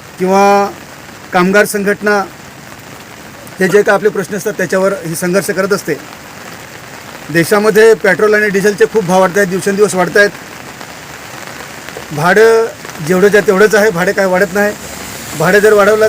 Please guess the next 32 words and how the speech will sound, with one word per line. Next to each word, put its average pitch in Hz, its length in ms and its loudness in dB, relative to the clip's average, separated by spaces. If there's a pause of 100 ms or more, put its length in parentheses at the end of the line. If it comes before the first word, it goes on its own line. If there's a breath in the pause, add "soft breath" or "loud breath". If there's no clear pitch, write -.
तर, 214 340 2
अ, 202 40 0 (920)
प्रवासी, 226 600 0
अ, 185 120 -2
त्याच्यावर, 214 420 0 (840)
अ, 175 40 -4
ऑब्जेक्शन 180 640 0
घेतात 214 300 0
की 233 80 -8
तुम्ही 214 220 -8
भाडं 180 200 0
कसं 202 200 -2
काय 208 100 2
वाढवलं, 185 320 2 (800)
परंतु 233 200 -2
पेट्रोल 214 320 0
डिझेलच्या 208 360 0
ह्या 202 420 0
रोज 185 140 0
किमती 185 280 -4
वाढत 175 240 2
आहेत. 185 120 4 (1300)
शेवटी 220 440 -2
रोजगार 202 320 2
नसल्यामुळे 214 500 0
आज 202 240 2
आपल्यामध्ये 208 640 -2 (840)
बरेचसे 202 320 0
चालक 190 300 -2
मालक 196 220 0
जे 190 140 -2
आहेत, 190 220 2